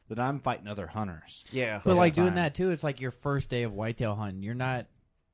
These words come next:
Speaker 3: exactly sure what you're doing, what you're getting
Speaker 1: Right.
Speaker 3: yourself into. It's
Speaker 1: Right.
Speaker 3: like, where do I start?
Speaker 1: Ideally, I'd like to be like, find a guy that knows the area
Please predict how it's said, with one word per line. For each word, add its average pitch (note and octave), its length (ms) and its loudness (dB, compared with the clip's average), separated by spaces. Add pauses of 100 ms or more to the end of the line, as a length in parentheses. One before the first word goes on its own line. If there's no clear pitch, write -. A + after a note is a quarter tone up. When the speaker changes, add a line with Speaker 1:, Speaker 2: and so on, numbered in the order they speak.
(160)
Speaker 3:
exactly C#3 460 -2
sure C3+ 260 -2
what C3 140 0
you're B2+ 160 0
doing, A#2+ 400 2
what C3 160 0
you're C#3+ 100 -8
getting C#3 220 0
Speaker 1:
Right. A#2 80 8
Speaker 3:
yourself C3+ 280 8
into. A#2 420 6
It's A2+ 180 0
Speaker 1:
Right. G2 160 0
Speaker 3:
like, - 120 -8 (100)
where C3 200 4
do C3 100 8
I A2+ 120 6
start? G2 380 0
Speaker 1:
Ideally, D#3+ 520 6
I'd C3 100 2
like B2+ 160 2
to C3 60 -10
be B2+ 140 4
like, A2 320 2 (300)
find B2+ 280 0
a B2 60 0
guy G#2+ 600 0
that F2+ 340 -6 (100)
knows A2+ 380 0
the A2+ 120 -2
area F#2+ 680 -2